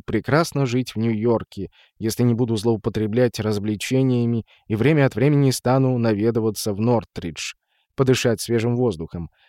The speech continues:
Таким образом, то, что я сейчас не в ссылке, полностью заслуга моего дяди. И я чувствую себя намного лучше с тех пор, как новый врач сказал мне, что у меня нет причин для беспокойства.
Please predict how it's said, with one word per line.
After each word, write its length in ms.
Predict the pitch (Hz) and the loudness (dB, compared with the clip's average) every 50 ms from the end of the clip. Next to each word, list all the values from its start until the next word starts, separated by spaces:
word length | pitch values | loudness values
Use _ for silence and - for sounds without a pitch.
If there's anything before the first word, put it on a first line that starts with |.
| _ _ _ | _ _ _
Таким 280 | - 131 - 214 214 | -2 2 4 6 6
образом, 440 | 220 202 202 196 175 185 180 170 147 | 6 6 4 4 4 4 4 2 0
то, 280 | - - 180 185 175 160 | 2 4 6 6 6 4
что 180 | - - 151 | 2 2 0
я 240 | 143 143 156 165 147 | 2 4 4 4 4
сейчас 460 | - - 135 127 - 156 139 127 - | 2 0 -4 0 2 2 2 2 2
не 160 | 127 127 131 | 0 0 0
в 60 | 120 - | 0 -2
ссылке, 500 | - - 226 208 180 - - 92 85 - _ _ _ _ _ _ | -4 -4 -4 -4 -4 -6 -8 -10 -10 -10 _ _ _ _ _ _
полностью 480 | - 170 202 202 208 196 - - 190 170 | 4 6 6 6 6 4 2 0 2 2
заслуга 440 | 156 151 131 - 151 160 160 156 | 4 2 2 2 -2 0 2 4
моего 360 | 147 143 139 131 123 120 123 120 | 4 6 6 6 4 4 2 2
дяди. 480 | 110 98 101 95 92 82 87 87 90 - _ _ _ _ _ _ - | 0 0 -2 -2 -4 -6 -8 -10 -12 -14 _ _ _ _ _ _ -4
И 100 | 98 101 | 2 4
я 160 | 113 120 110 | 4 4 2
чувствую 460 | - - 151 156 - - 143 139 135 | 2 0 -2 -2 0 0 0 2 2
себя 440 | 131 - 139 123 131 135 135 127 - - _ _ _ | 0 0 0 2 4 4 4 2 -2 -4 _ _ _
намного 560 | - 135 143 139 139 139 185 214 185 165 156 139 | 0 2 4 4 6 6 4 4 4 4 4 4
лучше 340 | 131 147 175 160 - - | 4 2 0 -2 -4 -6
с 80 | 95 - | -6 -4
тех 220 | - 104 92 - | -6 -6 -6 -2
пор, 240 | _ - 151 147 139 - _ _ _ - | _ 0 0 0 -2 -8 _ _ _ -2
как 160 | 120 110 - | 0 2 2
новый 260 | 135 139 139 131 123 | 4 4 4 4 4
врач 240 | 110 120 131 131 123 | 4 4 2 2 2
сказал 400 | - - - 117 104 123 156 156 | -2 -2 -2 0 2 2 2 2
мне, 240 | 131 117 107 98 - _ _ _ | 2 0 0 -2 -4 _ _ _
что 180 | - - - 131 127 | -8 0 2 4 6
у 20 | |
меня 240 | 131 135 139 139 139 | 6 6 6 4 4
нет 220 | 147 180 165 - - - | 4 2 0 0 -4 -6
причин 340 | - 104 95 - - 127 123 | -6 -6 -4 -2 -2 -2 0
для 140 | 107 110 | 0 -2
беспокойства. 760 | 98 98 95 - - 101 - - 80 - - - - 60 - | -2 -4 -4 -4 -6 -6 -6 -8 -10 -10 -10 -12 -14 -16 -18